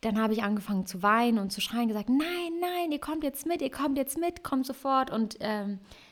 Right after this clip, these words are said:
sie immer ganz ruhig mir in die Augen guckt, gesagt, "Nein, Luana, ihr geht, aber wir bleiben jetzt hier."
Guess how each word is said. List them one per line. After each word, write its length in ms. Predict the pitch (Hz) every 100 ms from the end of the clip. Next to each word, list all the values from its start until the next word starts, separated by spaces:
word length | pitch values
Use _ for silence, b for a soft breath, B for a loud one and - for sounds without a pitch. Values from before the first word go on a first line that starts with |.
| B B B
sie 300 | 196 220 233
immer 240 | 240 247 233
ganz 360 | 254 269 269
ruhig 240 | 254 262 254
mir 60 |
in 40 | 226
die 120 | 214
Augen 220 | 233 233
guckt, 220 | 226 -
gesagt, 280 | - 220 226
"Nein, 300 | 226 226 240
Luana, 440 | 214 180 175 165 180 -
ihr 220 | 220 254
geht, 360 | 254 254 269
aber 260 | - 220 180
wir 400 | 220 226 226 226 b b b b b b _
bleiben 320 | - 214 208 202
jetzt 280 | 190 -
hier." 400 | - 180 170 170